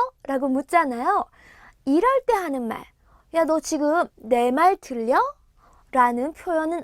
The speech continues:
어떻게 할 수 있을까요? 제가 보기를 두 개 준비했습니다. A, "Can you hear me?" Or B,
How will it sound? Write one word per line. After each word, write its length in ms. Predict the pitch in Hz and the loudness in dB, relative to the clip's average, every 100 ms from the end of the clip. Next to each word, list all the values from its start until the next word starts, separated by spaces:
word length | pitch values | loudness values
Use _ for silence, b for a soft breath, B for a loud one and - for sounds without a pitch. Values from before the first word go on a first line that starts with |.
| - | -6
어떻게 420 | 226 233 370 415 440 | -4 -2 -2 -2 -2
할 120 | 370 | -2
수 140 | - | -4
있을까요? 540 | 233 - 247 220 302 466 _ b b b | -12 -6 -2 0 0 -2 _ b b b
제가 200 | - 277 | 0 0
보기를 360 | 269 294 330 330 | 0 -2 0 -2
두 100 | 277 | 0
개 80 | 269 | 0
준비했습니다. 920 | 262 240 247 240 - 220 208 277 - - | 0 -4 -4 -4 -8 -8 -2 -4 -2 -2
A, 280 | 370 330 508 _ _ _ _ _ _ _ - | 0 -2 -4 _ _ _ _ _ _ _ -10
"Can 180 | 233 220 | -4 -2
you 80 | 269 | -2
hear 200 | 302 349 | -2 -2
me?" 100 | 427 539 - _ _ _ _ _ - - b b b _ | -2 -4 -8 _ _ _ _ _ -20 -20 b b b _
Or 260 | 330 330 339 - | 4 6 4 -2
B, 400 | - 466 269 349 | 0 0 0 -4